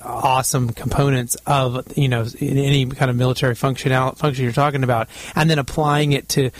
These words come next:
being an entrepreneur. So if you can kind of balance those two, 'cause for me, like, being, you know, in a group of people having to do the same thing all the time, like, you know, kind of that, the initial part of,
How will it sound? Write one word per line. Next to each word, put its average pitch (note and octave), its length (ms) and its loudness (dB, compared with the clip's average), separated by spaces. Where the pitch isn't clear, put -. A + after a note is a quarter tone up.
being D#3 180 4
an C#3+ 60 4
entrepreneur. C3+ 560 2
So - 120 -4
if B2 60 -4
you C#3 60 2
can C#3 100 0
kind C3+ 140 2
of A2+ 120 -4
balance C3 400 0
those A#2+ 260 0
two, - 360 -2
'cause D#3+ 200 2
for D#3 160 4
me, D3+ 320 4
like, A#2+ 360 0
being, C3 540 2
you C#3 160 2
know, A2 480 -2
in D3 140 2
a C3 60 2
group C#3 220 0
of B2+ 80 -2
people C3+ 240 0
having B2 300 0
to A#2+ 80 -2
do B2 140 2
the A2+ 100 -2
same B2+ 240 2
thing B2 180 0
all A#2+ 120 0
the A#2+ 80 0
time, A#2+ 240 -2
like, A#2+ 100 -4
you C3 120 0
know, A#2 100 0
kind B2 200 0
of A2 60 -2
that, G#2+ 100 -8
the C3+ 120 4
initial C3 360 2
part C#3 240 2
of, C3 80 2